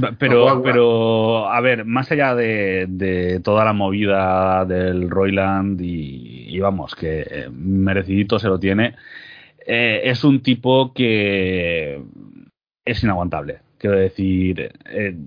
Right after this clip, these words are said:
Speaker 1: digamos que pa-, su humor tiene que
Speaker 2: Visto
Speaker 1: estar
Speaker 2: lo visto, visto lo visto, se ve que no es muy buena
Speaker 1: Sí,
Speaker 2: persona, ¿no?
Speaker 1: no, no, i-, inaguantable, además, en, en más sentidos de los de solo el humor,
Speaker 2: Yo que a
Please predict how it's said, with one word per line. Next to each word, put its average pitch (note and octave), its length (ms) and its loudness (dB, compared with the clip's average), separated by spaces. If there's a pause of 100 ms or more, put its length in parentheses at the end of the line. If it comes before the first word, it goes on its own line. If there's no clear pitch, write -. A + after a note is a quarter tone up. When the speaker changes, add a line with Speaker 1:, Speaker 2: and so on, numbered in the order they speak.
(560)
Speaker 1:
digamos B2 540 2
que A#2+ 220 2
pa-, A2+ 320 -2
su - 180 -2
humor C3+ 840 4
tiene B2+ 240 2
que B2 60 4
Speaker 2:
Visto B2 180 2
Speaker 1:
estar B2 160 6
Speaker 2:
lo C3+ 40 4
visto, F#3+ 560 4
visto C3+ 220 -2
lo C#3+ 80 4
visto, D3 240 2
se E3 120 2
ve C#3+ 120 2
que D#3+ 80 2
no D3+ 180 2
es C3+ 120 2
muy C#3 80 4
buena B2+ 160 4
Speaker 1:
Sí, E3 180 4
Speaker 2:
persona, A#2+ 240 2
¿no? C3 80 0
Speaker 1:
no, C#3+ 140 2
no, D#3 160 4
i-, C3 180 0
inaguantable, C3 720 2
además, C#3 340 0
en, B2+ 220 -8
en A#2 240 -2
más B2 200 0
sentidos G2+ 800 -4
de G2+ 220 -2
los G2 460 0
de F#2+ 180 0
solo G#2+ 220 2
el G#2+ 120 2
humor, F#2+ 300 -2
Speaker 2:
Yo - 40 -10
que C#3 60 2
a - 20 4